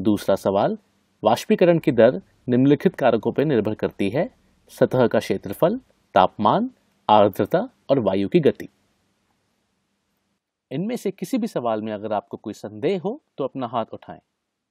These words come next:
अपने सहपाठी से अपनी कॉपी वापस लेकर अपने अंक देख लें। टीचर के अंक पूछने पर अपना हाथ उठाएं।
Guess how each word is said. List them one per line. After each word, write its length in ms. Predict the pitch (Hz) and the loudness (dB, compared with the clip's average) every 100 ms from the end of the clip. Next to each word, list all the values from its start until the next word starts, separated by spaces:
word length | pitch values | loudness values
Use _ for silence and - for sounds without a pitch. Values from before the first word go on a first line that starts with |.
| _ _ _ _ _ _ _ _ _ _ _ _ _ _ - | _ _ _ _ _ _ _ _ _ _ _ _ _ _ -14
अपने 220 | - 120 | -12 -10
सहपाठी 500 | 127 113 123 139 190 | -8 -8 -8 -8 -8
से 120 | 202 - | -10 -12
अपनी 220 | 165 240 | -12 -12
कॉपी 280 | - 117 110 | -8 -8 -8
वापस 360 | 95 92 117 - | -12 -12 -14 -14
लेकर 320 | 131 - 233 - - | -16 -12 -14 -12 -16
अपने 260 | - 127 - | -12 -12 -12
अंक 180 | 127 _ - | -16 _ -12
देख 260 | 104 _ | -12 _
लें। 100 | - _ _ _ _ _ _ _ _ _ _ _ _ _ _ _ _ _ _ - | -20 _ _ _ _ _ _ _ _ _ _ _ _ _ _ _ _ _ _ -12
टीचर 260 | 180 226 | -6 -8
के 120 | - - | -8 -12
अंक 240 | 226 220 - | -10 -12 -10
पूछने 320 | 120 - 113 | -12 -10 -12
पर 160 | 123 165 | -10 -10
अपना 260 | 117 - - | -12 -16 -14
हाथ 180 | 113 - | -14 -14
उठाएं। 240 | - - | -20 -20